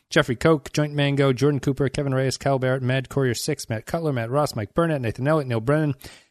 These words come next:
Nick Sturgey, Robert Cummins, Russell Elledge, Samuel Custer, Grim Santo, Sean Spinobi, Tark Latif, Tom Howells, Vault thirteen Hero, and Will Yates. Thank you very much, guys, for supporting the show. All the social media links are down below.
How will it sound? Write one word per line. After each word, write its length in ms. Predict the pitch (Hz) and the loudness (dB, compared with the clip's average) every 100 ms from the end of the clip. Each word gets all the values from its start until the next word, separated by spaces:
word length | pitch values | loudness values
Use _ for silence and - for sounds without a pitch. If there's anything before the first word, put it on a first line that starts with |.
| - | 0
Nick 100 | 202 | 0
Sturgey, 320 | - 180 156 | 4 2 6
Robert 220 | 151 143 139 | 6 6 4
Cummins, 320 | 143 135 123 | 2 2 2
Russell 240 | 127 135 | 0 2
Elledge, 220 | 120 117 110 | 0 0 -2
Samuel 260 | 120 113 | -2 -2
Custer, 300 | - 117 123 | -2 -4 -2
Grim 160 | 117 113 | -4 -4
Santo, 280 | 101 104 110 | -6 -6 -6
Sean 280 | - 117 | -4 -4
Spinobi, 360 | 110 123 117 117 | -4 -4 -4 -4
Tark 220 | - 117 | -4 -4
Latif, 280 | 117 - 117 | -4 -4 -4
Tom 180 | 123 107 | -2 -2
Howells, 280 | 123 123 104 | -2 -2 -2
Vault 200 | 123 135 | -4 -4
thirteen 280 | 135 135 113 | -6 -4 -2
Hero, 260 | 135 139 | 0 0
and 100 | 127 | 0
Will 140 | 127 160 | 0 2
Yates. 340 | 180 185 - | 2 0 0
Thank 180 | 170 147 | -4 -2
you 40 | |
very 120 | 165 160 | -2 -2
much, 180 | 151 | -2
guys, 180 | 170 151 | -2 -2
for 120 | - | -2
supporting 300 | 143 - 151 143 | -6 -2 0 0
the 40 | |
show. 360 | - 180 196 - - - _ _ - | 0 4 4 2 -10 -20 _ _ 0
All 60 | 165 | 2
the 80 | |
social 260 | - 170 156 | 4 4 4
media 320 | 147 143 147 | 4 6 4
links 240 | 143 139 143 | 4 2 0
are 60 | |
down 200 | 127 131 | 0 2
below. 340 | 127 127 123 | 2 2 2